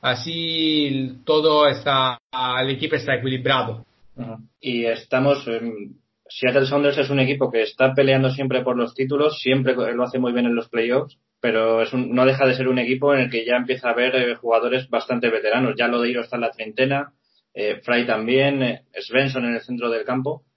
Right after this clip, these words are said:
Speaker 2: ¿Ves que tiene continuidad más allá de esta final o que ya tiene que empezar a haber cierta reconstrucción en los Sounders?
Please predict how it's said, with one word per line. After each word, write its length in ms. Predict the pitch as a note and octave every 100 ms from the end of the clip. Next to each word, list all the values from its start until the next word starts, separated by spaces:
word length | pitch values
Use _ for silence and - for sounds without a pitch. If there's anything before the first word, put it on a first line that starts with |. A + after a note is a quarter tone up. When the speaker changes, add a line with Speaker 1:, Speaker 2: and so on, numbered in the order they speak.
| _ _ _ _
Speaker 2:
¿Ves 260 | A2+ C3 -
que 120 | E3
tiene 240 | D#3 D#3+
continuidad 560 | D3+ C#3+ C3+ C3+ C3 D3
más 220 | D3+ C#3
allá 200 | C#3 C#3
de 100 | C3
esta 220 | B2+ B2+
final 380 | B2+ A#2+ C#3+ C3
o 220 | - A#2+ -
que 220 | B2 A#2+
ya 160 | B2 B2+
tiene 200 | C#3 C3+
que 60 |
empezar 360 | C3 C3 C3 C3
a 40 |
haber 260 | B2+ B2+ C3
cierta 340 | - C3 C3
reconstrucción 640 | A#2+ A#2+ A#2+ A#2 - A#2+ G#2+
en 80 | G#2
los 140 | G#2
Sounders? 460 | G#2+ F#2+ F#2+ -